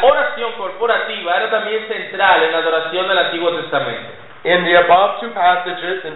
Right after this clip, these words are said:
Speaker 2: First Timothy that we read,
Speaker 1: En los textos que hemos leído de pri-, de Primera Timoteo,
Speaker 2: Paul describes pra-, prayer as an element of New Covenant worship.
Speaker 1: Pablo describe la adoración, la oración como un elemento de la adoración corporativa.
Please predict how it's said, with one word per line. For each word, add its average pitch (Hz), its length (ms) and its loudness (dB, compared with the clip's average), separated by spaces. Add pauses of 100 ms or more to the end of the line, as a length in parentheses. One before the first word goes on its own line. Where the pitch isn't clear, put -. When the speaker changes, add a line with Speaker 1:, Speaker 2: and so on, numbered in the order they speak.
Speaker 2:
First 180 240 -4
Timothy 190 360 -4
that 165 160 -2
we 202 80 0
read, 143 520 0
Speaker 1:
En 165 140 -4
los 180 340 4
textos 214 320 0
que 220 120 2
hemos 220 200 4
leído 190 480 6
de 151 120 6
pri-, 151 320 -8
de 151 100 0 (100)
Primera 160 440 0
Timoteo, 151 520 0 (240)
Speaker 2:
Paul 180 240 8 (120)
describes 175 440 2 (120)
pra-, 156 400 -2
prayer 175 260 4
as 156 220 6
an 139 80 -8
element 156 360 4
of 151 160 2
New 180 180 2
Covenant 202 360 6
worship. 139 200 0
Speaker 1:
Pablo 233 260 8
describe 233 440 2
la 220 80 4
adoración, 196 640 2
la 170 220 2
oración 214 600 4
como 175 180 -2
un 202 80 -2
elemento 185 680 2
de 151 80 6
la 151 120 4
adoración 151 440 2
corporativa. 160 600 0